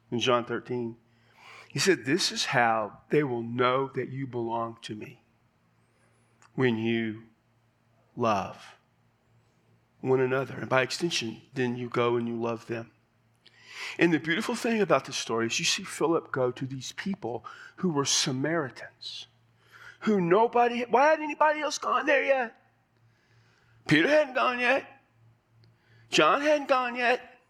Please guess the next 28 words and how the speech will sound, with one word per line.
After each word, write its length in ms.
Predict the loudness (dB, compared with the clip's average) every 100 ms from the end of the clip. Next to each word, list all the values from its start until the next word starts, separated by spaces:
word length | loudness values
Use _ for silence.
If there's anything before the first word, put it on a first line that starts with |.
| _ _ _ _ _ _ -20 -20 -6
None 140 | 2 4
of 80 | 6
the 120 | 4
other 140 | 2
apostles 500 | 0 4 2 0 -8
had 120 | -4
gone 260 | 0 2 2
yet. 540 | 2 2 2 -6 _ _ _ _ _ _ _ _ _ _ _ _ _ _ _
Philip 420 | -2 2 2 0
went. 260 | -4 -6 -8 -14 -20 _ _ _ _ _ _ _ _ _ _ _ _ -4
And 80 | 0
he 60 |
went 240 | 4 4 4
and 40 |
he 80 | 2
loved 320 | 2 2 0
them. 120 | -12 -14 _ _ _ _ _ _ _ _ _ _ 0
And 120 | 2
he 120 | 4 4
invested 400 | 4 0 0 -2
his 200 | 0 2
life 300 | 2 2 -4
and 200 | -10 -12 _
he 160 | -10
poured 300 | -4 2 4
it 80 | 4
into 160 | 0 0
theirs. 640 | 0 0 -2 -8 -12 -12